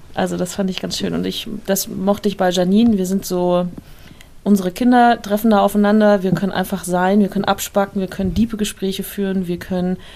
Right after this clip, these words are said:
auch Mama-Talk, äh, das ist ein bisschen weniger, aber genau, ich, das, das mochte ich so.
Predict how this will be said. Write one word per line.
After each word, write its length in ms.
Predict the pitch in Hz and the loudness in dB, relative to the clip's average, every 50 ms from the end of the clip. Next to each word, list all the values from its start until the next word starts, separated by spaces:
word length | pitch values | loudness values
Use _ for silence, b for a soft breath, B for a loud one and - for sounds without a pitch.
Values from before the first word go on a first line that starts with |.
| 180 B B B | -14 B B B
auch 420 | - - 185 180 - - - - - | -4 -2 -2 -2 -4 -6 -10 -6 -4
Mama-Talk, 960 | 180 175 180 214 240 240 233 214 - - 208 196 190 190 190 190 - - - - | 0 2 4 6 6 6 4 2 0 0 2 2 4 2 0 -2 -6 -14 -10 -8
äh, 380 | - 185 185 180 175 175 170 - - - | -4 -4 -2 -2 -2 -2 -4 -6 -8 -12
das 260 | - 170 - - - | -14 -12 -10 -10 -12
ist 100 | - - | -12 -12
ein 60 | - | -12
bisschen 220 | - - - 151 | -10 -8 -8 -6
weniger, 280 | 147 170 202 196 175 160 | -2 0 2 4 4 4
aber 220 | 151 160 156 160 B B B B B B B B B B - 190 | 4 2 0 0 B B B B B B B B B B -12 -8
genau, 260 | 185 175 160 147 - | -6 -4 -4 -4 -4
ich, 300 | - - - - - - | -6 -6 -8 -10 -10 -8
das, 280 | - 190 170 - - - | -8 -6 -6 -6 -6 -6
das 160 | 185 175 - | -6 -2 0
mochte 260 | 202 190 185 - 170 | 0 0 0 -2 -8
ich 80 | 160 - | -8 -8
so. 220 | 165 151 147 156 | -8 -8 -8 -10